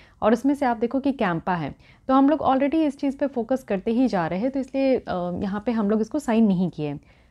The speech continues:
नेक्स्ट है Forest, Agriculture and Commodity Trade Statement। Actually ये जॉइंटली यहाँ पे लीड किया जा रहा है यूके और इंडोनेशिया के द्वारा, और इसका एम है कि सस्टेनेबल ट्रेड को सपोर्ट करना। जैसे कमोडिटी प्रोड्यूसिंग और कमोडिटी कंट्री, कंज्यूमिंग कंट्रीज़ है ना, इनके बीच में जो व्यापार हो रहा है,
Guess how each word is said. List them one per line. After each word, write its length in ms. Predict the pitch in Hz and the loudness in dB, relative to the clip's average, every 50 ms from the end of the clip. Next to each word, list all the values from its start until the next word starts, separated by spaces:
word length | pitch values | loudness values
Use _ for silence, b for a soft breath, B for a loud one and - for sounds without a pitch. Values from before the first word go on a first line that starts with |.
| b b | b b
नेक्स्ट 240 | 240 311 - - - | -2 -2 -2 -2 -2
है 100 | 339 311 | -4 -2
Forest, 400 | - 285 240 233 240 285 294 - | 2 4 4 6 6 4 0 -2
Agriculture 600 | - 240 220 220 233 226 - 214 208 208 277 262 | -2 -2 -2 -2 -2 -2 -2 -2 -2 -2 -2 -2
and 180 | - 269 269 269 | -2 -2 -2 -2
Commodity 500 | 254 240 214 208 202 208 208 208 240 240 | -2 -2 -2 -2 -2 -2 -2 -2 -2 -4
Trade 280 | - - 208 214 202 214 | -2 -2 -2 -2 -2 -2
Statement। 560 | 202 - - 170 151 139 - - 143 139 139 - b b b b b b - | -4 -4 -4 -4 -4 -4 -4 -6 -6 -6 -6 -8 b b b b b b -2
Actually 240 | 240 226 - 311 330 | -2 0 0 0 2
ये 180 | 320 330 330 | 2 2 2
जॉइंटली 400 | 277 254 262 247 247 254 247 294 | 2 2 2 2 2 0 0 0
यहाँ 120 | 285 277 269 | -2 -2 -2
पे 100 | 277 277 | 0 0
लीड 220 | 247 233 240 226 | 0 0 -2 -2
किया 160 | - 262 254 | -2 -2 -2
जा 120 | 233 240 240 | 0 0 -2
रहा 100 | 254 254 | 0 0
है 80 | 254 | 0
यूके 320 | 220 202 202 190 - 262 262 | 2 0 0 0 0 0 0
और 140 | 247 254 - | 0 0 0
इंडोनेशिया 580 | - 220 208 208 208 202 185 185 - 226 220 | 0 0 0 0 0 0 -2 -2 -2 -4 -2
के 100 | 214 233 | 0 0
द्वारा, 320 | 190 170 156 160 185 254 277 B B B B B B B | 0 2 2 2 0 0 -2 B B B B B B B
और 80 | 233 269 | 2 2
इसका 240 | 277 277 - 320 - - | 2 2 0 -2 -2 0
एम 180 | 254 294 320 320 | 0 0 0 0
है 80 | 311 | 0
कि 120 | 294 - 294 | -2 -4 -4
सस्टेनेबल 560 | - 277 262 - - 262 254 262 254 302 311 | -4 -4 -6 -4 -2 0 0 2 2 0 -2
ट्रेड 300 | 294 - 247 233 233 233 | -2 0 0 0 0 0
को 100 | - 262 | -2 -2
सपोर्ट 400 | - - 202 - 185 190 190 - | -2 -4 -4 -2 0 -2 -2 -2
करना। 360 | - 175 160 151 147 143 - b b b b b b | -4 -4 -4 -4 -4 -6 -10 b b b b b b
जैसे 220 | 233 262 - 311 285 | -2 0 0 0 0
कमोडिटी 480 | - 269 262 277 247 262 262 254 302 | 2 2 4 4 2 2 0 0 -2
प्रोड्यूसिंग 560 | 285 - 262 220 226 233 233 233 277 269 262 | -2 0 0 2 2 2 0 0 0 0 0
और 80 | 262 254 | 0 -2
कमोडिटी 480 | 247 240 226 226 226 220 226 226 277 269 | -2 -2 -2 0 0 0 -2 -2 -4 -4
कंट्री, 380 | 277 247 226 208 208 - - - - | -4 -4 -4 -4 -4 -6 -8 -4 0
कंज्यूमिंग 500 | 226 226 214 220 240 240 262 294 285 254 | 2 2 4 4 4 4 4 4 2 0
कंट्रीज़ 400 | 247 220 220 214 254 254 226 233 | -2 -2 -2 0 0 0 2 0
है 80 | 202 | 0
ना, 140 | 170 180 - - - - | -2 -2 -6 -6 -2 0
इनके 260 | 269 269 269 339 330 | 0 2 2 2 0
बीच 260 | 262 254 262 254 - | 2 0 0 0 0
में 100 | 269 262 | 0 0
जो 140 | 240 269 254 | 2 2 2
व्यापार 440 | 202 196 190 185 - 185 196 214 202 | 2 2 0 0 0 0 0 0 2
हो 140 | 180 160 | 2 2
रहा 120 | 156 156 147 | 2 2 0
है, 100 | 143 | -2